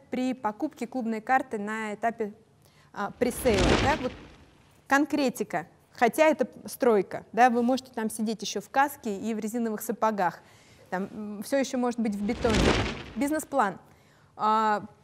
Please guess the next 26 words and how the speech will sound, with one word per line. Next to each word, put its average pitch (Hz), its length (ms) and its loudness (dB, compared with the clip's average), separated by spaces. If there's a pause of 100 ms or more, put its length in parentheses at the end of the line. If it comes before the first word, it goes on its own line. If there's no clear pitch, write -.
(300)
очень 254 320 -2
модная 220 420 0
фраза 208 340 0
«бизнес-план», 226 600 0
а 226 120 4
у 220 40 2
вас 247 200 0
есть 370 180 2
бизнес-план? 233 580 -2
О, 349 180 4
да, 262 280 6
у 269 60 2
нас 254 260 -2
есть 220 200 -4
бизнес-план. 202 640 -4 (460)
Да? 277 200 -2 (760)
А 220 100 2
есть 285 360 2
ли 294 80 8
он 285 180 10
у 277 60 4
вас? 240 280 8 (520)
Или 285 420 4
кто-то 302 640 2
вам 269 340 4
пересказал? 233 840 0